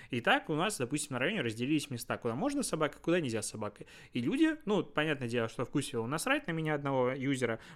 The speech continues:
но когда мы говорим про маленькие магазинчики, они просто теряют на этом деньги. Мой принцип рабо-, такой борьбы, а, за права <laughs> животных. А, та-, такие новости. А, по поводу Instagram у меня ещё есть новость.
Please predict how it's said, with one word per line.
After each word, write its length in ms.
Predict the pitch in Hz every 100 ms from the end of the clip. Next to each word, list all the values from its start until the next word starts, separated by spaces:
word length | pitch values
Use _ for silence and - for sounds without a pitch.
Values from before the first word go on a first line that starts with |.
| -
но 120 | 156
когда 180 | 160 156
мы 100 | 143
говорим 200 | 147 143
про 120 | 143
маленькие 380 | 147 147 139 143
магазинчики, 520 | 147 175 277 294 -
они 120 | 180
просто 260 | 220 170 -
теряют 240 | 131 143
на 40 | 123
этом 200 | 117 113
деньги. 340 | 110 101 107 - - -
Мой 320 | 127 202 277
принцип 460 | - 156 190 147
рабо-, 320 | 123 117 147 180 117
такой 320 | 123 - 117
борьбы, 640 | 113 123 139 131 127 175 208 - -
а, 280 | 123 123 117
за 280 | 107 127 156
права 320 | 123 113 123 165 - -
<laughs> 180 | 151 -
животных. 640 | 147 117 127 101 - 107 - - -
А, 340 | - 113 110 117 156
та-, 100 | -
такие 440 | 143 156 143 - 156
новости. 420 | 110 92 - 135 - - - - - - - -
А, 380 | 143 143 127 120 - - - - -
по 100 | 160
поводу 720 | - 208 220 214 180 196 185
Instagram 540 | 175 143 - 127 147 175
у 60 |
меня 160 | 127 135
ещё 200 | 131 -
есть 220 | 123 104
новость. 420 | 139 165 107 -